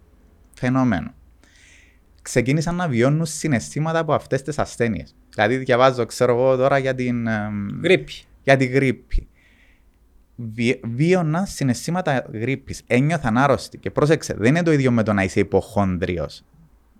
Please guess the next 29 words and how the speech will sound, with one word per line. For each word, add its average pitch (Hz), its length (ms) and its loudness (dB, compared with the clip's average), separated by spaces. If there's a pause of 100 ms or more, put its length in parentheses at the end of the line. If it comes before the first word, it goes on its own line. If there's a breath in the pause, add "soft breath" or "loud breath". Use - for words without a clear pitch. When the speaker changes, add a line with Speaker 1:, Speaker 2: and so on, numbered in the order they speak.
(880)
Speaker 1:
Βίωναν 151 600 2
πραγματικά 104 720 0
τα 156 120 0
συναισθήματα 143 720 -4
εκείνα. 127 460 -4 (720 soft breath)
Και, 196 200 -2 (240)
ε, 170 180 -4 (200)
προσπάθησε 165 500 -4
η 131 400 2
ιατρική 107 420 0
κοινότητα 147 320 -4
να 202 120 -2
το 208 60 -2
εξηγήσει 190 420 -4
αυτό 170 200 -2
το 113 100 0
φαινόμενο 104 440 -6
και 226 100 -10
ήταν 202 240 -6
κάτι 208 180 -4
πολύ 170 220 0
απλό. 95 280 -4 (280 soft breath)
Διαβάζοντας 151 960 2
κάτι, 92 460 0 (760 soft breath)
ενεργοποιούνται, 123 1400 0 (240)
γίνονται 135 420 -2
δηλαδή 123 280 0
πολύ, 131 240 -2
πολύ 139 260 -2